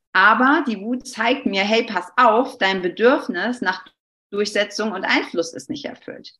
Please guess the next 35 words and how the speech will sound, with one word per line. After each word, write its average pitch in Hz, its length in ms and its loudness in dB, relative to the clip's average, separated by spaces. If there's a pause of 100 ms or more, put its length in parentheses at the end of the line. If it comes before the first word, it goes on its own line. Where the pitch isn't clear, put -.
(320)
Weil 190 200 4
wenn 220 220 4
ich 220 220 -4
dieses 185 240 -12
Bedürfnis 180 440 -4
erfüllen 185 760 2
würde, 202 720 6 (320)
dann 190 140 2
hätte 208 200 2
ich 214 120 -6
gesagt, 190 340 0
"Ist 180 140 -10
mir 170 140 0
egal, 214 360 4
was 180 180 2
ihr 170 80 4
jetzt 160 240 0
macht, 170 280 2
ich 175 200 -6
gehe 175 100 0
jetzt 180 200 0
eine 170 100 -4
Stunde 165 320 0
joggen." 160 400 4 (640)
Und 180 120 0
das 196 140 2
ist 220 160 -4
was, 208 200 2
was 208 180 0
man 190 220 0
lernen 185 480 4
kann. - 280 -14
Ja? 180 240 2
Also 190 240 0
nicht 220 200 -4